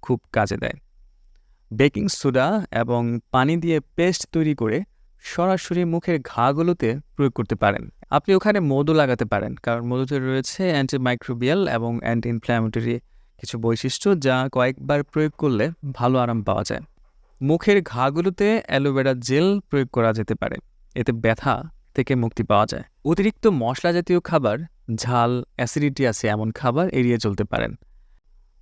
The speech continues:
জটঠোসার উপর ও আশেপাশের ত্বকে পেট্রোলিয়াম জেলি ব্যবহার করতে পারেন, এতে ত্বক শুকিয়ে যাওয়ার কোনো চান্স থাকবে না। আর বিশেষ করে রোদে বের হলে সানস্ক্রিন এবং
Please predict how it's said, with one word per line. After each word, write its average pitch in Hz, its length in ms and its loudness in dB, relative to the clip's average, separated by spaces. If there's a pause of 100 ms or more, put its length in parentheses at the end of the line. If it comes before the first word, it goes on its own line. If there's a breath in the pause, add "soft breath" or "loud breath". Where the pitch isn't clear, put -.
(120)
জটঠোসার 180 520 2
উপর 190 580 0 (120)
ও 127 160 -2
আশেপাশের 151 540 -4
ত্বকে - 440 -2 (120)
পেট্রোলিয়াম 147 520 0
জেলি 123 220 0
ব্যবহার 117 280 2
করতে 98 220 -6
পারেন, 104 320 -4 (140)
এতে 117 280 -4
ত্বক 131 440 0
শুকিয়ে - 460 -2
যাওয়ার 151 220 2
কোনো 117 260 -2
চান্স 110 300 0
থাকবে 107 280 -2
না। - 120 -2 (260)
আর 113 240 2
বিশেষ 147 300 -4
করে 180 200 4
রোদে 139 320 0
বের 135 200 0
হলে 147 200 -2
সানস্ক্রিন 165 640 0 (220)
এবং 123 440 0